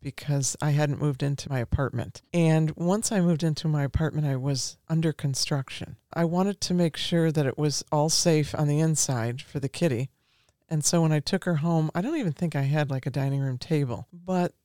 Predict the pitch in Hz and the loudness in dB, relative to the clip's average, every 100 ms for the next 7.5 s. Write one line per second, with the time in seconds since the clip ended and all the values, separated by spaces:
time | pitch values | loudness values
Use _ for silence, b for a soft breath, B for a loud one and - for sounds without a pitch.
0 | _ 175 185 208 277 285 - 185 - 202 | _ 0 2 2 2 -2 -4 -4 -2 -2
1 | - - 220 208 175 - 175 156 180 170 | -2 -2 -2 -2 -2 -2 -2 0 -2 -2
2 | 160 - - 165 - 196 226 262 - 180 | -4 -4 -2 -2 0 -2 -4 -6 -6 -4
3 | - 180 175 196 175 - - - _ 160 | -2 -2 0 0 -2 -4 -16 -18 _ -4
4 | 156 - 165 - 185 - - 165 165 - | -2 -2 -2 0 -2 -2 -4 -2 -2 -2
5 | 165 156 - - 156 - 156 - - 175 | -2 -2 -4 -4 -4 -2 -2 -2 0 -2
6 | 185 175 165 160 143 143 160 147 139 135 | 0 -2 0 -2 -2 -2 0 0 0 -2
7 | 127 104 - - | -4 -4 -6 -10